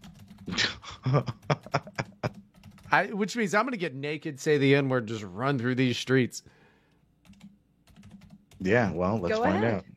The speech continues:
Speaker 1: Go, let's, let's. This
Speaker 2: Okay.
Speaker 1: is good. This is good.
Speaker 3: So
Speaker 2: Okay.
Speaker 3: we
Speaker 1: Good.
Speaker 3: like Sam Weston now then? 'Cause
Speaker 2: No.
Speaker 3: last time you hated him.
Speaker 2: No,
Speaker 3: What?
Speaker 2: I
Speaker 1: We,
Speaker 3: Okay.
Speaker 1: we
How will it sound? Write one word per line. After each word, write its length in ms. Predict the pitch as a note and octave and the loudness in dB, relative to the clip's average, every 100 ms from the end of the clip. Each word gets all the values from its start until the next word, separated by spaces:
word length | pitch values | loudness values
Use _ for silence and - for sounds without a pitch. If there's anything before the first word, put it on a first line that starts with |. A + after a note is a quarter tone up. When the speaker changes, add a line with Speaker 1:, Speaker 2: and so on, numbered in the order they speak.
| - - | -20 -4
Speaker 1:
Go, 160 | E2 | -2
let's, 420 | A2 F#2+ G#2 - - | 0 2 0 -4 -8
let's. 360 | F#2+ F#2+ - - - _ _ _ _ _ _ _ _ _ _ _ _ - | -6 -6 -12 -18 -20 _ _ _ _ _ _ _ _ _ _ _ _ -8
This 100 | D3+ | 2
Speaker 2:
Okay. 100 | C#3+ | 4
Speaker 1:
is 80 | G#2 | 6
good. 180 | G2 - | 4 0
This 100 | F2+ | -6
is 60 | G#2 | 0
good. 400 | A#2+ A2+ F2 D2 - _ - | 4 6 4 -4 -14 _ -6
Speaker 3:
So 60 | E4+ | 2
Speaker 2:
Okay. 160 | C#4+ A#3 | 4 4
Speaker 3:
we 40 | |
Speaker 1:
Good. 60 | - | 2
Speaker 3:
like 240 | - E3 | 2 -2
Sam 340 | - A#3 G#3 F#3+ | -8 -8 -6 -6
Weston 520 | E3 E3+ - D3 C#3+ | -6 -8 -12 -14 -12
now 240 | C3+ G#2 | -10 -10
then? 340 | B2 - - F3+ | -10 -12 -14 -6
'Cause 100 | E3 | 2
Speaker 2:
No. 80 | D#3+ D3 | 4 4
Speaker 3:
last 320 | B3 D#4+ - | 2 0 -6
time 240 | C4 A3 | -8 -4
you 120 | G3 F3+ | -2 -2
hated 320 | F#3+ F3 - - | -2 -4 -8 -14
him. 200 | - - _ | -12 -14 _
Speaker 2:
No, 220 | C3+ A#2 | -2 2
Speaker 3:
What? 200 | - A2 | 4 6
Speaker 2:
I 60 | - | 6
Speaker 1:
We, 80 | F3 | 4
Speaker 3:
Okay. 220 | C3+ C3 E3 C#3 | 0 -6 -12 -2
Speaker 1:
we 320 | F3 F#3 F3 | 4 6 6